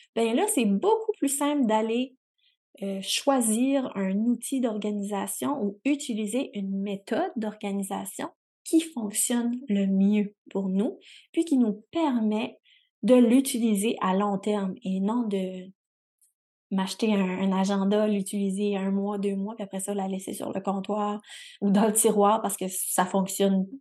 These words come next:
s-, tout simplement pas pour moi puis mon, ma méthode d'organisation. Alors, c'est pour ça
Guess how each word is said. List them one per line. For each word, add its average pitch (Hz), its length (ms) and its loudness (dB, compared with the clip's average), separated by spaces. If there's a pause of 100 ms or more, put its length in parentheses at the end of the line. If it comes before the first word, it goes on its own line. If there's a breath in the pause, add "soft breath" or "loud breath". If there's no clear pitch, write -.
s-, - 300 -2
tout - 120 -20
simplement 190 500 -2
pas 190 180 0
pour 190 240 -2
moi 185 200 -2
puis - 140 -18
mon, 180 280 -8
ma 190 180 -2
méthode 190 340 -2
d'organisation. 185 800 -4 (1120 soft breath)
Alors, 403 300 6
c'est 359 80 6
pour - 160 2
ça - 240 4